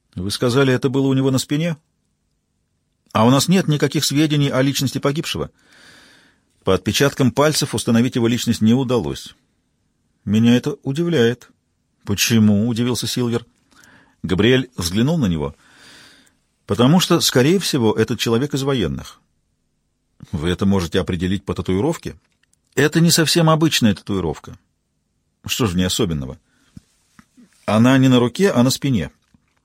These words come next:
В морской пехоте их называют тавро, они помогают идентифицировать трупы. При взрыве запросто может оторвать конечности, поэтому многие солдаты предпочитают делать татуировки на груди и спине». Силвер поморщился. «Ужасно.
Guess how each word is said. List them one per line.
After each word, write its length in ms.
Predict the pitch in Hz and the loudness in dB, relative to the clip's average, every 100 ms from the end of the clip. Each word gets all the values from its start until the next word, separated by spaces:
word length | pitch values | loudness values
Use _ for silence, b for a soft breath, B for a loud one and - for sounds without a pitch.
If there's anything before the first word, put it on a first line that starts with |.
| _ _ _ _ _ _ _ - | _ _ _ _ _ _ _ -6
В 100 | 87 | 0
морской 340 | 117 117 156 | 2 2 0
пехоте 380 | - 120 175 151 | 0 0 0 -2
их 160 | 110 127 | -4 -2
называют 440 | 113 131 143 - | 0 2 0 0
тавро, 520 | 135 147 127 85 65 - _ | 0 0 0 -2 -4 -12 _
они 260 | - 98 139 | -2 0 0
помогают 640 | 127 113 107 135 123 _ _ | 0 0 2 2 0 _ _
идентифицировать 760 | 117 113 110 - 113 139 117 - | -4 -2 -2 -6 -2 -2 -2 -2
трупы. 380 | 117 - - _ b b b b b b b b _ | -4 -4 -8 _ b b b b b b b b _
При 140 | 127 | -2
взрыве 320 | 156 170 185 156 | 0 2 2 2
запросто 420 | 156 139 127 131 | 2 2 0 0
может 240 | 123 107 | 0 0
оторвать 340 | 113 117 113 - | -2 0 0 0
конечности, 540 | 113 92 - - - | 0 0 -4 -14 -10
поэтому 360 | - 110 110 110 | -2 0 2 0
многие 300 | 147 117 117 | 0 0 0
солдаты 480 | 120 117 180 180 | 2 2 0 -2
предпочитают 600 | 135 101 101 101 147 143 | -4 -6 -6 -2 0 0
делать 300 | 107 131 123 | 0 0 0
татуировки 460 | - 117 127 156 - | -2 -2 0 0 0
на 100 | 107 | 0
груди 280 | 104 113 143 | 0 -2 -4
и 40 | |
спине». 380 | - 113 95 71 _ _ _ _ _ _ | -4 -4 -4 -6 _ _ _ _ _ _
Силвер 420 | - - 90 87 85 | -12 -6 -4 -4 -6
поморщился. 600 | 90 87 117 - 80 - | -4 -2 -2 -4 -8 -10
«Ужасно. 720 | 90 85 92 87 85 - 78 | -10 -6 -6 -4 -6 -8 -12